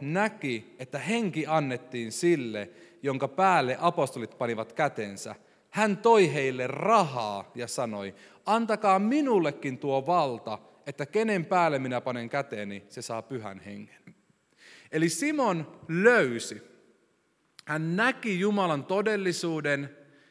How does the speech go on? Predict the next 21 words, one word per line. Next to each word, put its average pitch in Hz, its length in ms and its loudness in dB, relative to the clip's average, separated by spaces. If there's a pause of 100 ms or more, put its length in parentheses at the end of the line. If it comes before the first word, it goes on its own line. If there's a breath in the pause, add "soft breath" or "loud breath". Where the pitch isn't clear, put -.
(240 soft breath)
ja 170 120 0
hän 180 200 0
halusi 233 580 2
sen 165 200 0
itselle. 127 640 -2
Hän 190 160 0
ymmärsi, 262 340 0
että 185 120 -2
mulla 254 300 4
ei 208 120 4
vie, 262 200 4
että 196 140 -2
mä 185 100 2
näen 269 440 4
sen 196 180 2
tuossa, 208 460 -2 (260 loud breath)
mutta 208 140 -8
mä 247 100 4
haluan 262 360 6
sen 214 100 4
itsellenikin. 131 920 -2